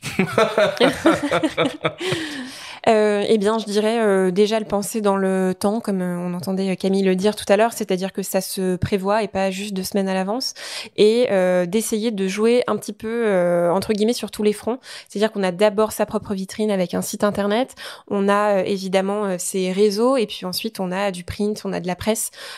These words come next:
Speaker 2: Euh, il faut sous-estimer aucun acteur, euh, dans la communication, et, euh, le bouche à oreille en fait partie. En fait, euh,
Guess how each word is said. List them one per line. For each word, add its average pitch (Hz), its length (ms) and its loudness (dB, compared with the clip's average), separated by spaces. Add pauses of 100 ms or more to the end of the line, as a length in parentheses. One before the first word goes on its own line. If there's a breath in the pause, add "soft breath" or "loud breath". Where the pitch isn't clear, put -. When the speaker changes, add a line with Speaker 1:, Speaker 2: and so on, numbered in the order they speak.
(100)
Speaker 2:
Euh, 190 200 6
il 190 100 -10
faut 214 320 0
sous-estimer 208 560 -2
aucun 226 260 0
acteur, 208 340 -2
euh, 175 140 0
dans 180 120 -2
la 180 120 -4
communication, 190 640 -4 (380 loud breath)
et, 196 180 4
euh, 180 120 4
le 180 140 0
bouche 220 220 0
à 208 60 6
oreille 202 200 2
en 185 80 -4
fait 190 100 -10
partie. 220 420 -4
En 180 80 0
fait, 190 260 -4
euh, 170 200 -4